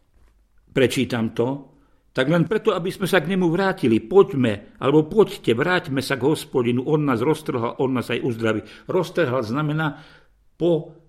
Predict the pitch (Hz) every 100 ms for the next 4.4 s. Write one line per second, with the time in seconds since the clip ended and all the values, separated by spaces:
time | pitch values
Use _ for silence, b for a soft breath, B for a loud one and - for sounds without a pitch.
0 | _ - 143 160 - 92 131 196 165 -
1 | 185 180 - 131 131 120 120 123 123 123
2 | - - 160 113 127 120 - - 156 147
3 | 151 165 185 160 - 113 98 - - 110
4 | 123 120 131